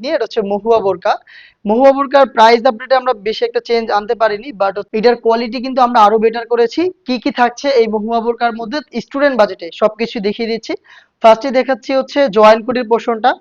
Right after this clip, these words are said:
আপনারা মোটামুটি এটার সাথে পরিচিত। দেখতে পাচ্ছেন বডি ফ্রি সাইজের, ভিতরে ইনারের পার্ট, আর এটার সাথেই কিন্তু অ্যাটাচ করা থাকবে ফ্রি সাইজের দুইটা লুপ। দেখতে পাচ্ছেন লুপ দেওয়া থাকবে এবং জয়েন্ট কোটির পোর্শনগুলো কিন্তু এখান থেকে জয়েন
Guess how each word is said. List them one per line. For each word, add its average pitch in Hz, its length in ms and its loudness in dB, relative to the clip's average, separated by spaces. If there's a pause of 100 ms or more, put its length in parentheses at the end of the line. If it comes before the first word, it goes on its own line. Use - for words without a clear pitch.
আপনারা 214 240 -2
মোটামুটি 220 360 -2
এটার 214 160 -6
সাথে 220 140 -4 (100)
পরিচিত। 226 380 -2 (680)
দেখতে 208 240 0
পাচ্ছেন 214 220 0 (100)
বডি 196 260 4
ফ্রি 226 120 -2 (120)
সাইজের, 220 360 0
ভিতরে 208 240 0 (100)
ইনারের 220 360 2
পার্ট, 262 200 2 (180)
আর 185 80 -4 (100)
এটার 214 300 0
সাথেই 233 380 -2
কিন্তু 240 200 -4
অ্যাটাচ 202 340 2
করা 214 180 -2
থাকবে 220 200 -4 (100)
ফ্রি - 120 -6 (140)
সাইজের 226 280 -6
দুইটা 208 260 -4
লুপ। 233 180 -4 (440)
দেখতে 196 200 0
পাচ্ছেন 196 260 -2
লুপ 202 240 0
দেওয়া 208 220 2
থাকবে 208 240 -2 (440)
এবং 208 100 2 (160)
জয়েন্ট 220 320 4
কোটির 269 260 -6
পোর্শনগুলো 262 480 -6
কিন্তু 269 220 -8
এখান 262 220 -6
থেকে 262 220 -6
জয়েন 190 180 0